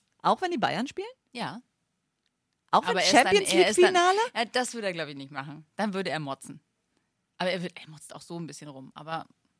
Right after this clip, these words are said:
Speaker 2: versprochen ist versprochen, ne?
Speaker 1: Absolut richtig.
Speaker 2: Ja.
Speaker 1: Okay, eine letzte Stellung müssen wir noch besprechen. Die Wiegestellung.
Speaker 2: Die Wiegestellung?
Speaker 1: Ja, die
Speaker 2: Was ist denn
Speaker 1: Wiegestellung.
Speaker 2: die Wiegestellung?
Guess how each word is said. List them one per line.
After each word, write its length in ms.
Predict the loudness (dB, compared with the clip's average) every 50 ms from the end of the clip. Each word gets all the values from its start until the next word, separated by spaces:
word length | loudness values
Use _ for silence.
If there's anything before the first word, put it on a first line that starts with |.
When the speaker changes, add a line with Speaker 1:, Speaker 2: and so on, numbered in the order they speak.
| _ _ _ _
Speaker 2:
versprochen 420 | _ -20 -18 -16 -16 -14 -14 -16 -16
ist 100 | -16 -16
versprochen, 360 | -18 -18 -20 -20 _ -14 -8 -6
ne? 80 | -6 -6 -4
Speaker 1:
Absolut 360 | -2 -2 -2 -2 -2 -4 -4
richtig. 320 | -6 -6 -6 -4 -4 -4 -4
Speaker 2:
Ja. 180 | -6 -8 -10 -14 _ _ _ _ _ _ _ -20 -20 -20 -20 -20 _ _ _ _ _ _ 2
Speaker 1:
Okay, 380 | 2 4 4 2 2 2 2 0 -2
eine 340 | 0 4 4 4 4 4 4
letzte 300 | 2 2 2 0 -4 -4
Stellung 320 | -2 -2 -2 -2 -2 -2
müssen 200 | -4 -6 -6 -8
wir 80 | -10 -10
noch 120 | -12 -14 -12
besprechen. 500 | -14 -14 -10 -6 -6 -6 -4 -4 -6 -4
Die 240 | -2 -2 0 0
Wiegestellung. 840 | 0 0 0 0 -2 -2 -4 -4 -4 -6 -8 -8 -8 -10 -12 -16 -20 _ _ _ _ _ _ -20
Speaker 2:
Die 180 | -20 -20 -16
Wiegestellung? 680 | -14 -14 -12 -10 -10 -10 -8 -6 -4 -4 -2 -2 -4 -6 -6 -4
Speaker 1:
Ja, 300 | -2 -2 -2 -2 -4 -6
die 80 | -6 -8
Speaker 2:
Was 320 | -8 -10 -10 -10 -12 -12
ist 80 | -8 -4
denn 120 | -4 -2
Speaker 1:
Wiegestellung. 120 | -2 -4 -6
Speaker 2:
die 60 | -10
Wiegestellung? 680 | -12 -14 -14 -12 -8 -8 -8 -8 -8 -12 -14 -14 -16